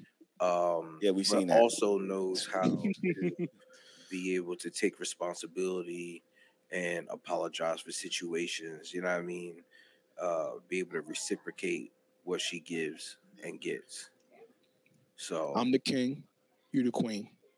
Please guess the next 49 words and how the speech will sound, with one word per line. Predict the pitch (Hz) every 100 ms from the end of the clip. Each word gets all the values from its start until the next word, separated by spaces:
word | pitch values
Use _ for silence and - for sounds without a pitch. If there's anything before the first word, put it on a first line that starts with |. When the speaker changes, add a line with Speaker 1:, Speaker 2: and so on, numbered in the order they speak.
| _ _ - _ _
Speaker 3:
That's | 113 107
how | 113
I | 107
like | 107 98
it | 104
right | 113 110
there. | 104 101
I'm | 117 123
the | 135
king, | 139 131 156 - -
but | 117 -
you |
the | 117
queen. | - 170 120 - _ - - -
And | 117
we | 113
both | 113 117
treat | - 131
each | 120 123
other | 120
accordingly. | 120 - 135 117 104 101 - - - -
Speaker 2:
Hey, | 80 131
man, | 120 123
like | 123 135
I |
tell | 139 - 156
everybody, | 160 151 135 113 98 92
king, | - 151
that | 156 156
whole | 175 160
king | - 151
and | 147
the | 143
queen, | 151 151 151
John, | 147 139 135 - - - - - _ _ _ _ _ -
the | -
queen | - 220 226
got | 180 147
the | 127
most | 127 143 -
chess, | - 139 -
got | - 117 -
the |
best | 98 90 120 131 -
chess | 147 123 -
moves | 110 101 98
on | 95
the | 87
chessboard. | - 95 - - -